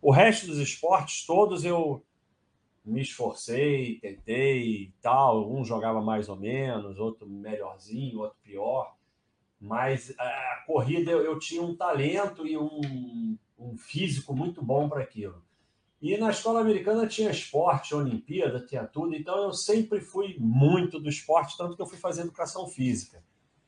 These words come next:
E, mas, e nessa época eu não, não, eu não, não fui fazer esporte por causa disso, não. Sempre fiz, continuo fazendo, nunca parei de fazer. Teve épocas que eu fiz mais, fiz menos.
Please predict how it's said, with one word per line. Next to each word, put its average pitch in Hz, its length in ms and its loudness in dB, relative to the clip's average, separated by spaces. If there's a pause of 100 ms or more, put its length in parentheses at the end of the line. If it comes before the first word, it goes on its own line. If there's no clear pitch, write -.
(360)
E, 160 540 0
mas, 208 880 2 (260)
e 208 160 -2
nessa 196 360 4
época 196 180 2
eu 196 160 4
não, 226 180 2
não, 214 380 4
eu 208 160 6
não, 220 240 4
não 208 140 2
fui 233 180 0
fazer 170 300 4
esporte - 580 2
por - 100 -18
causa 131 300 0
disso, 113 420 -6
não. 107 300 -2
Sempre 196 500 -2
fiz, 170 480 -6
continuo 147 520 -4
fazendo, 143 520 0
nunca 202 320 -4
parei 143 400 2
de 139 80 -4
fazer. 123 320 -2
Teve 139 280 -2
épocas 131 420 -2
que - 60 -10
eu 117 40 -4
fiz 110 260 -6
mais, 117 380 -2
fiz 98 240 -10
menos. 135 480 -4